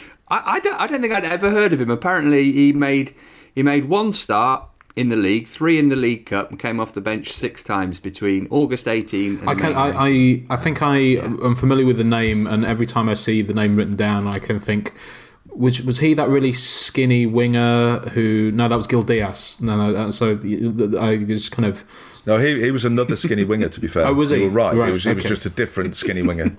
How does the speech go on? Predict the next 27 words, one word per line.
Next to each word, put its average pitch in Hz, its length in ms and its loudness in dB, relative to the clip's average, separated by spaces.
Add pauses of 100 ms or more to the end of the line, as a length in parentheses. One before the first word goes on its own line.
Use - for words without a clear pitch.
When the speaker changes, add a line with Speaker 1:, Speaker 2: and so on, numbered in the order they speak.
Speaker 2:
Different 143 280 0
skinny 123 220 0
winger, 117 200 2
but 113 400 -2
Gil 120 140 0
Dias 110 280 0
played 107 260 -2
slightly 117 540 -2
more 104 200 2
games. 95 520 -6 (180)
Speaker 3:
Slightly 123 360 0
Speaker 2:
Right, 113 80 2
Speaker 3:
less 110 180 -2
Speaker 2:
okay. 98 120 -4
Speaker 3:
skinny, 87 220 -2 (320)
Speaker 2:
Okay. 107 80 -2
Speaker 3:
slightly 95 240 0
more 92 140 0
Speaker 2:
<laughs> - 20 2
Speaker 3:
opportunity, 82 560 -4 (320)
still 87 320 -4
as 76 100 -4
bad. 73 320 -6 (560)
Uh, 92 260 -2 (540)
they, 123 200 -2 (240)
Forest - 400 0
actually, 147 400 -2